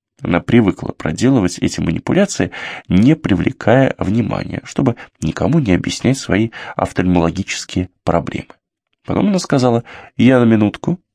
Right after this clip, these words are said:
и вышла. В туалете Тоня достала из сумочки мобильник. «Господин Хинцберг,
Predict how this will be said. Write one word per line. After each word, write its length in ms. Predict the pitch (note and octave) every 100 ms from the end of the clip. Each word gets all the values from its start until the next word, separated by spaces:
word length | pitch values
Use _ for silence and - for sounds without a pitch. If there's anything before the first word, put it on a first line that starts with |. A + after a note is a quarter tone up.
| _ _
и 180 | E3+ G#3
вышла. 560 | - D#3+ - - F#2 - _ _ _ _ _ _ _ _ _ _ _ _
В 80 | -
туалете 520 | E2 E2 A2+ - F#2 - _ _ -
Тоня 220 | G2 F#2+
достала 460 | D2+ - - F#2+
из 120 | F2 -
сумочки 460 | F2+ E2 - -
мобильник. 600 | F2 E2+ - - - - - _ - - - _ _
«Господин 460 | - E2 - E2 -
Хинцберг, 600 | - F#2 - C3 -